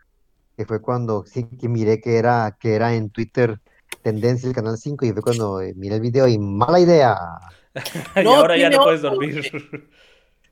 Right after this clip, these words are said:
Speaker 3: No,
Speaker 1: Así
Speaker 3: pero de
Speaker 1: es,
Speaker 3: hecho, sí he
Speaker 1: un
Speaker 3: visto
Speaker 1: hombre
Speaker 3: otros
Speaker 1: para todo el tiempo habla así, tío.
Speaker 3: <laughs> Y quisieron pegarle al Cuau. <laughs> Este, yo ya había visto uno de sus videos, güey.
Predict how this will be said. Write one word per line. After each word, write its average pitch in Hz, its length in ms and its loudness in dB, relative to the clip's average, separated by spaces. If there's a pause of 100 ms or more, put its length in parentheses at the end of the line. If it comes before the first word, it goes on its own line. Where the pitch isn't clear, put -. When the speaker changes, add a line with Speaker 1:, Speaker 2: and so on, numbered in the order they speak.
(140)
Speaker 3:
No, 302 80 4
Speaker 1:
Así 320 100 2
Speaker 3:
pero 277 140 6
de 147 160 6
Speaker 1:
es, 110 60 2
Speaker 3:
hecho, 95 100 -6
sí 156 180 -6
he - 40 -2
Speaker 1:
un 147 80 -2
Speaker 3:
visto 151 140 2
Speaker 1:
hombre 156 200 6
Speaker 3:
otros 151 120 4
Speaker 1:
para 143 180 4
todo 147 180 4
el 131 80 0
tiempo 139 480 4
habla 135 280 6
así, - 520 -4 (120)
tío. 117 220 -6 (1000)
Speaker 3:
<laughs> 185 160 -8 (340)
Y 190 160 0
quisieron 196 680 2
pegarle 170 680 6
al 151 320 2
Cuau. 165 1300 4
<laughs> - 1300 -6 (760)
Este, 160 760 -2
yo 180 120 -2
ya 277 60 0
había 269 140 -4
visto 269 380 -6
uno 269 140 -2
de 247 100 4
sus 160 180 -10
videos, 160 340 -4
güey. 117 240 -8